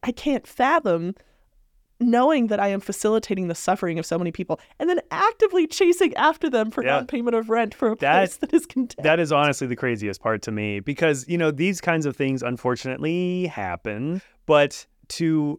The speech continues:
Speaker 2: basically ignore everything about the legal system and how, uh, being a landlord should function, ignore all of that stuff. But then when you are slighted, when you have a non-payment of rent, then you go to the courts. <laughs>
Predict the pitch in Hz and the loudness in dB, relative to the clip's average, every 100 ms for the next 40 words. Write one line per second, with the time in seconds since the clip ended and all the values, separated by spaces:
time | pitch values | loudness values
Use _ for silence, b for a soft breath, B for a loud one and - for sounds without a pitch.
0 | - 127 165 180 185 185 160 143 131 147 | -10 -2 0 0 0 0 0 0 0 2
1 | 156 147 139 143 156 135 127 120 120 110 | 4 4 2 0 0 2 2 2 -2 -2
2 | 101 107 - 107 101 107 107 104 113 110 | -4 -8 -6 -6 -6 -6 -6 -2 2 2
3 | 107 104 - 104 101 98 104 117 110 107 | 2 -2 -4 -2 0 -2 0 0 0 -2
4 | 107 104 95 - - 165 127 101 90 - | -2 -4 -6 -6 0 0 0 -6 -8 -10
5 | 87 95 - _ - _ _ _ _ _ | -10 -10 -12 _ -20 _ _ _ _ _
6 | 139 139 175 170 160 160 117 92 - 104 | -4 2 4 6 6 6 2 -4 -6 -6
7 | 92 - - 123 139 135 127 120 113 113 | -6 -10 -10 -8 -4 -4 -2 -4 -6 -4
8 | 160 269 147 110 - 113 104 104 107 107 | 0 4 4 4 0 0 0 -2 -4 -4
9 | 117 139 139 123 120 120 123 113 123 110 | 0 2 2 2 2 0 0 -2 -4 -4
10 | 95 110 127 98 90 - _ - _ _ | -2 0 0 -2 -10 -16 _ -20 _ _
11 | _ _ _ _ _ 120 143 147 113 110 | _ _ _ _ _ 0 2 2 0 -2
12 | 92 - - - - - - | -4 -4 -4 -4 -10 -10 -12